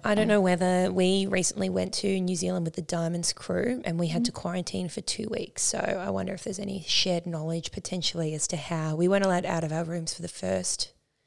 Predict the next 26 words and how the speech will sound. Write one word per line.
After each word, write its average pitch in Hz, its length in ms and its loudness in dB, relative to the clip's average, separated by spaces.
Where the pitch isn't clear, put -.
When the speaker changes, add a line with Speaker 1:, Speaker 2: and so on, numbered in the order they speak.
Speaker 1:
five 185 360 -2
days, 240 300 2
Speaker 2:
Mm. - 40 6
Speaker 1:
and 160 140 6
then 180 140 6
after 170 300 -2
that 180 160 0
we 180 180 0
were 175 160 0
allowed 180 320 0
to - 100 -2
leave. 180 320 0
Speaker 2:
Well, 180 100 0
then 180 140 6
they 170 120 4
have 165 200 2
to 160 140 2
quarantine 156 520 2
when 151 120 0
they 147 80 -2
come 147 240 -2
back. 160 320 -2
Speaker 1:
That's - 240 -4
even 226 220 4
Speaker 2:
And 165 80 10
I - 20 8